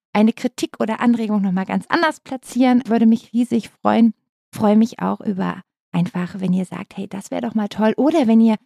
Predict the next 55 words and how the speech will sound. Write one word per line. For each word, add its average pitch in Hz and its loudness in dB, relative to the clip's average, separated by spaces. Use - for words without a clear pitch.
super 233 -4
interessierte 196 -6
Podcaster - -4
eigentlich 202 0
seid - -2
und 208 -2
das 202 -10
die 202 -12
Welt 208 -4
noch 202 0
nicht 202 -2
wusstet 240 -2
und, 196 -4
ähm, 196 -6
ihr 196 -10
gerne 185 -4
mal 180 -4
zu - -12
Besuch 180 -8
kommen 240 2
wollt 196 0
und 190 -4
ihr 202 -4
tolle 175 -4
Themen 311 -4
mitbringt, 208 0
dann 202 -2
sagt - -6
doch 240 -6
einfach 208 -6
mal 190 -4
Bescheid. 196 -10
Und 233 2
Cornelius 226 4
und 226 2
ich 202 -4
freuen 202 2
uns 269 0
auf - -8
euch 240 -4
und, 233 4
ähm, 226 0
sind 220 -2
ganz 202 -4
gespannt. 233 -6
Und 262 0
das 247 -4
wollte 277 0
ich - -8
eigentlich 240 0
nur 247 2
sagen, 254 -4
weil 202 -6
wir 220 -6
da 220 -10